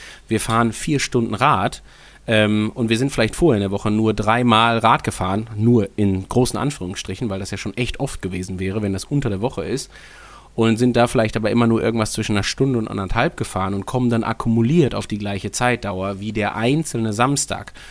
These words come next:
Und das alleine ist ja schon, da sind ja so viele, ähm, Unwägbarkeiten, aber natürlich auch Potenziale bei, dass ich einfach glaube, dass, dass wir da diesen Umweg in der Erklärung brauchen. Wenn's jetzt um die,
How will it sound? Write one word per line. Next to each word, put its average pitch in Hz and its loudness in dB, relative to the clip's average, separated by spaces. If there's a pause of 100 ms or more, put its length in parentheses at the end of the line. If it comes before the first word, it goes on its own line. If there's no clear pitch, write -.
(420)
Und 107 0 (240)
das 120 2
alleine 127 2
ist - -8
ja 110 -2
schon, 113 0 (140)
da 104 -2
sind 123 -2
ja 127 0
so 151 0
viele, 127 2 (360)
ähm, 98 0 (340)
Unwägbarkeiten, 151 0
aber 110 -2
natürlich 135 0
auch 104 -4
Potenziale 120 0
bei, 87 -4 (560)
dass 107 -4
ich 113 -4
einfach 135 -4
glaube, 143 4 (180)
dass, - -2 (300)
dass 117 0
wir 123 2
da 117 4
diesen 117 0
Umweg 135 2
in 113 0
der 110 -2
Erklärung 117 0
brauchen. 110 0
Wenn's 120 -2
jetzt 151 -2
um 127 0
die, 120 2